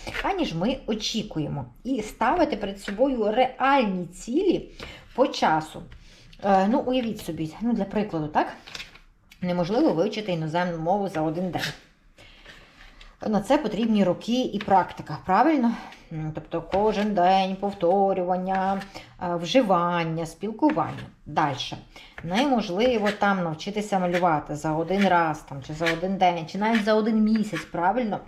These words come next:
Чому тоді люди очікують, що вони можуть, е, схуднути, якщо наїдали п'ять, шість, десять років,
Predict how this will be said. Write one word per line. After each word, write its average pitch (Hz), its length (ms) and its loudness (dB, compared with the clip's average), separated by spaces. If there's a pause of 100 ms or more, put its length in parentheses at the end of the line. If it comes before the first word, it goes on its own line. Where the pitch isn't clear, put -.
(440)
Чому 262 380 4
тоді 240 480 2 (420)
люди 233 420 6
очікують, 214 760 2
що - 320 -2
вони 240 360 -4
можуть, 208 720 -2 (440)
е, 175 180 2
схуднути, 214 800 -2
якщо - 340 -14
наїдали 160 640 -8
п'ять, 220 280 -6
шість, - 480 -6 (140)
десять 180 460 0
років, 277 480 2